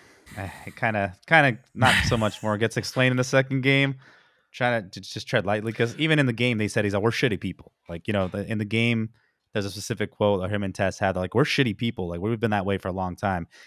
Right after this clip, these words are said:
Even when he's talking to his brother, he's like, he's all, "The things we did to survive, we didn't, we weren't surviving, we were murdering." You know what I mean? We were doing a lot of bad shit, and, like, we were surviving the way Joel only knew how, and,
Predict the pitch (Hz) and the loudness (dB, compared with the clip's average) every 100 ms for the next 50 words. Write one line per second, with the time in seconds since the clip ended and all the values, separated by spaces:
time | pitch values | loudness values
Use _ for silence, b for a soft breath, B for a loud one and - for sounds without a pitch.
0 | B 104 110 107 104 107 104 101 101 101 | B -6 -4 -4 -4 -2 -2 0 0 0
1 | 101 92 113 104 92 95 90 _ _ - | -2 2 2 2 0 -2 -4 _ _ -4
2 | 107 101 92 - 123 143 135 131 117 104 | 2 2 0 -2 0 2 2 0 2 6
3 | 131 107 160 120 - _ 120 196 117 95 | 6 6 2 0 -6 _ 2 2 2 4
4 | 117 165 117 117 170 95 180 107 85 80 | 6 6 4 2 2 4 4 2 -2 -10
5 | - 101 101 98 120 139 135 143 131 - | -6 -4 -2 -2 0 0 2 2 0 -4
6 | b b b - 92 120 104 120 107 - | b b b -4 2 2 4 2 2 -2
7 | - 143 - - 92 87 85 _ _ - | -2 -2 -2 -10 -6 -6 -8 _ _ -10
8 | 110 117 - 113 113 110 101 95 - 98 | -6 -4 0 2 2 2 -2 -4 -6 -2
9 | 98 101 104 104 95 98 90 90 87 90 | -2 0 0 0 0 -4 -4 -6 -6 -4
10 | 95 101 85 80 | -2 -2 -4 -10